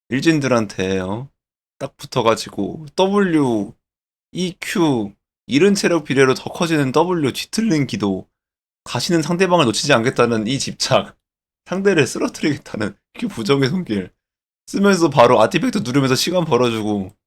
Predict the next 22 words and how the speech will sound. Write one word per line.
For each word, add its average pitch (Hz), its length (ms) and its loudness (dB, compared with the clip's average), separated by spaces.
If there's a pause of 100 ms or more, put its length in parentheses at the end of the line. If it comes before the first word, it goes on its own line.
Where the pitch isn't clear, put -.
(200)
풀리면 208 340 0
바로, 113 480 2
뭐야, 117 220 6
잠깐만. 110 520 2 (1160)
왜 175 140 6
궁 185 280 2
먼저 196 220 8
안 117 120 8
쓰는 143 280 4
거임? 113 360 2 (440)
원래 147 260 8
궁 143 220 0
쓰고 165 300 2
아티팩트가 170 500 2
국룰 135 320 0
아닌가? 104 420 0 (680)
어쨌든 185 600 2 (180)
심판의 220 440 2
시간이다. 147 960 4 (400)
바로 151 500 4
이 127 40 2
녀석들. 135 800 0